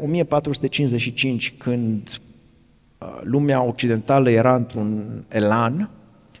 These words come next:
în anii nouăzeci internetul ne-a prins într-un moment în care societatea occidentală era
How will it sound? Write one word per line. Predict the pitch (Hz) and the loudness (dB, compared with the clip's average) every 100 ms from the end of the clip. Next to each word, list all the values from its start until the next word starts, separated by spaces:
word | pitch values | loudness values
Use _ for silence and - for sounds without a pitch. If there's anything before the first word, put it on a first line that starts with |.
| _ _ _ _ _ _ _ _ - | _ _ _ _ _ _ _ _ 2
în | 190 | 4
anii | 262 | 6
nouăzeci | 220 202 180 170 226 | 6 6 6 6 2
internetul | 196 175 170 202 202 | 2 2 2 2 2
ne-a | 170 | 0
prins | 165 196 180 | 2 0 2
într-un | 170 156 - - 160 160 160 156 | -2 -2 -6 -2 2 6 6 4
moment | 156 156 190 185 | 2 2 2 0
în | 160 | -2
care | 156 151 | 0 0
societatea | 147 151 143 139 160 | 0 0 0 0 2
occidentală | 143 143 131 120 120 233 214 | 2 0 -4 -4 -6 -8 -8
era | 147 156 160 131 131 | -2 2 4 4 2